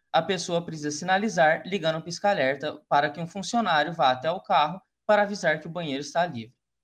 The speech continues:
Os espectadores levam os alimentos e bebidas por conta própria, ou podem adquirir no início da programação, onde virá dentro de uma sacola com os produtos higienizados. O drive-in que está mais famoso no momento e com mais opções é o drive-in cinema.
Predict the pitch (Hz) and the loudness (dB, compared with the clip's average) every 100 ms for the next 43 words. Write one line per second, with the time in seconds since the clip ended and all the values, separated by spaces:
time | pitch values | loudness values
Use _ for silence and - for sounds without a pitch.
0 | _ _ _ _ _ _ - 190 185 202 | _ _ _ _ _ _ -4 -2 -2 -2
1 | 254 254 269 220 151 151 165 - _ _ | -2 0 2 2 2 2 -2 -10 _ _
2 | - 165 175 180 202 208 185 185 214 220 | 0 2 2 0 2 2 -2 -6 -4 -4
3 | 214 208 127 139 165 - 180 170 170 220 | -2 -2 -2 -4 -4 -8 -6 -4 0 0
4 | 220 117 - - _ _ 151 151 180 180 | 2 -2 -2 -12 _ _ -2 2 2 2
5 | 196 190 190 190 160 180 180 175 170 170 | 0 -4 -6 -6 -6 -6 -6 -4 -4 -4
6 | 185 190 170 180 190 214 - 117 - _ | -4 -4 -2 -2 0 -2 -4 -6 -8 _
7 | _ 143 151 175 208 175 127 127 127 139 | _ 0 0 0 2 4 4 2 -2 -4
8 | 156 151 147 220 214 180 160 170 180 - | -4 -4 2 0 4 4 4 2 -8 -8
9 | 202 165 135 147 147 143 147 147 180 165 | -6 -6 -8 -10 -10 -10 -8 -8 -8 -8
10 | - - - - _ _ _ _ _ - | -8 -8 -14 -14 _ _ _ _ _ -6
11 | 180 214 254 226 170 175 190 - 175 185 | 0 2 2 2 0 -2 -4 -4 2 2
12 | 170 196 247 277 240 175 156 170 175 226 | 4 2 2 2 2 2 -2 -4 0 0
13 | 202 147 151 175 - 170 190 175 147 143 | 0 -2 -4 -8 -8 -6 -4 0 0 0
14 | 160 - - 139 139 - 165 170 170 170 | -4 -4 -2 -2 -4 0 2 2 2 0
15 | 170 156 160 202 196 110 120 | 0 -6 -6 -6 -4 -4 -6